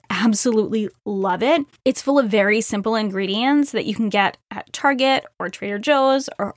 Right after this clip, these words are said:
Aldi. It's basically just your favorite pasta sauce, ricotta cheese, and Parmesan mixed with some cooked pasta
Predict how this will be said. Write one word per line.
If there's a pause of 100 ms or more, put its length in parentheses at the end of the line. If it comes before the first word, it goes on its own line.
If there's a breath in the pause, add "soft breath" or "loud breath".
Aldi. (380 loud breath)
It's
basically
just
your
favorite
pasta
sauce, (320 loud breath)
ricotta
cheese,
and
Parmesan
mixed
with
some
cooked
pasta